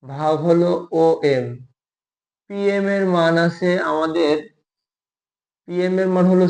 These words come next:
সিক্স এবং ওএম এর মান হলো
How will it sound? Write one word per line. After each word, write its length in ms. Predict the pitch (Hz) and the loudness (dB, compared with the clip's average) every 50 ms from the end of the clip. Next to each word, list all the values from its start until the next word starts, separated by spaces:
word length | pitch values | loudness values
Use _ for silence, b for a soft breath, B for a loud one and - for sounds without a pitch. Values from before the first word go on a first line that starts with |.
| - - - | 0 -2 -4
সিক্স 340 | - 202 220 220 220 - - - - - - _ _ _ _ _ _ _ 185 | -2 0 0 0 -2 -6 -14 -20 -20 -20 -20 _ _ _ _ _ _ _ -12
এবং 300 | 180 190 202 208 185 175 175 185 220 - - - _ _ _ _ _ _ _ - | -8 -4 -2 0 0 0 -2 -4 -8 -12 -16 -18 _ _ _ _ _ _ _ -8
ওএম 640 | 175 185 190 196 196 196 - 175 175 180 185 185 185 185 185 - | -4 -2 -2 -2 -2 -2 -4 -6 -4 -4 -2 -2 -4 -6 -6 -4
এর 240 | 170 175 175 175 170 170 | -2 0 0 0 0 0
মান 320 | 165 160 160 160 160 160 160 160 160 | 0 0 0 0 0 0 0 0 0
হলো 280 | 165 170 170 175 180 | 2 2 4 4 2